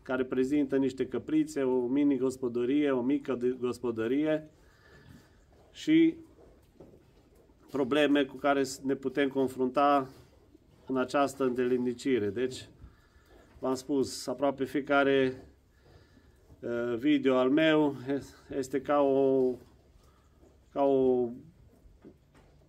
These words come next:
chestie din care putem să învățăm toți și v-am invitat pe fiecare, de fiecare dată, să Scrieți în comentarii și părerea dumneavoastră, dar v-am spus, de azi înainte, doar în limitele bunului simț,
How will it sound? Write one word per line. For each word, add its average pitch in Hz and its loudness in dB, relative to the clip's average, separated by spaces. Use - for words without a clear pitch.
chestie 143 0
din 127 0
care 135 2
putem 135 -2
să 131 -4
învățăm 131 0
toți 151 -2
și - -8
v-am 135 0
invitat 135 2
pe 139 -2
fiecare, 143 2
de 135 -2
fiecare 139 -2
dată, 139 -2
să 131 0
Scrieți 143 4
în 123 -2
comentarii 135 4
și 135 -6
părerea 135 2
dumneavoastră, 135 0
dar 127 -2
v-am 127 -2
spus, 127 -2
de 123 -2
azi 131 2
înainte, 135 0
doar 135 0
în 135 0
limitele 135 -2
bunului 127 0
simț, 147 -2